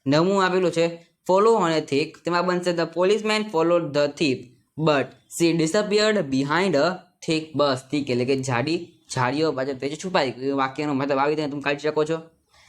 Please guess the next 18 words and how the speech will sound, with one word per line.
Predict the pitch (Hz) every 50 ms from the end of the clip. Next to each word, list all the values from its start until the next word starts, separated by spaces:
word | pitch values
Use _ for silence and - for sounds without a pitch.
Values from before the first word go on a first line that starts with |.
| _ _ _
દસમું | 151 165 175 175 214 214 208 196
આપેલું | 190 202 208 196
છે | 170 180 185 180 180 185 - - _ _ 135
ડ્રેગ | 143 160 180 208 214 202 196
અને | 170 175 180 180
લેઝી. | 185 190 196 190 165 143 120 - - - - -
તેમાં | 170 185 190 190 185
બનશે | 196 190 185 185 180 185 190 185 185 - _ _ _ _ _ -
mother | 143 147 151 156 190 220 240 226 196
dragged | 190 185 185 175 180 180 180 180
મોહન | 185 175 160 147 156 165 196 208 180 135 113 107 - _ _ _ _ - -
out | 151 139 131 127 131 147 170 165 170 - - _ -
of | 147 165 170 165 151 -
the | 160 151 143 131 123
bed | 123 127 127 120 110 110 131
because | 156 170 165 - 180 165 151 135 127 120
she | 123 - 143 139
knew | 135 139 160 180 208